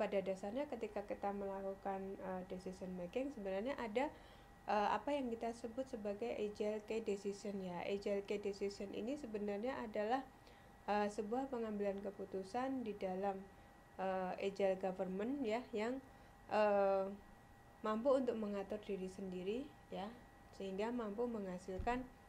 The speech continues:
eh, hal yang bersifat, eh, penting, ya. Bagaimana,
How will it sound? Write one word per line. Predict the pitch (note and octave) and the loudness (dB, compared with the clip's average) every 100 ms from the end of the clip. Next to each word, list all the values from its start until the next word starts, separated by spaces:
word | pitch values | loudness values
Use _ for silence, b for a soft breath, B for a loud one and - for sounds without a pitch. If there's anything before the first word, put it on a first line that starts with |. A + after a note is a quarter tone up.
| B B - - | B B -20 -4
eh, | F#3+ F#3+ F#3+ G3 | 2 4 4 2
hal | F#3 G3+ | 0 4
yang | A#3 G#3+ G#3 | 4 2 -2
bersifat, | G3 F#3 F#3+ G#3 G#3+ - - - - - - - - | -6 -6 -8 -4 -4 -6 -16 -20 -20 -20 -20 -16 -4
eh, | F#3+ F#3 F#3 F#3 F3+ - - - - - | -2 0 -2 -4 -6 -12 -18 -20 -20 -6
penting, | A3 A3+ G#3+ F#3+ D3 | -2 4 4 4 -2
ya. | D#3+ G3 - - - - - - | -4 -6 -10 -20 -20 -20 -20 -10
Bagaimana, | F3+ F#3 F#3+ F#3 F#3 F#3 F#3 | -4 -2 -2 -2 -2 -2 -2